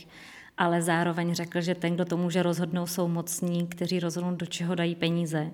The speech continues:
Jestli to dáme do zbraní, jestli to dáme do ekologie a do čeho to vlastně dáme.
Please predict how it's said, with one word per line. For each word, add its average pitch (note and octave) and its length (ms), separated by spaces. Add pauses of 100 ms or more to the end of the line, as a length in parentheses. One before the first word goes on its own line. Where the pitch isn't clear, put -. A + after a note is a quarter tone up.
Jestli E3 240
to F3+ 100
dáme E3 320
do E3 100
zbraní, E3+ 500
jestli - 200
to E3 120
dáme D#3 300
do - 120
ekologie E3 580 (420)
a F#3 40
do F#3 120
čeho F3 260
to E3+ 160
vlastně E3 360
dáme. D#3+ 340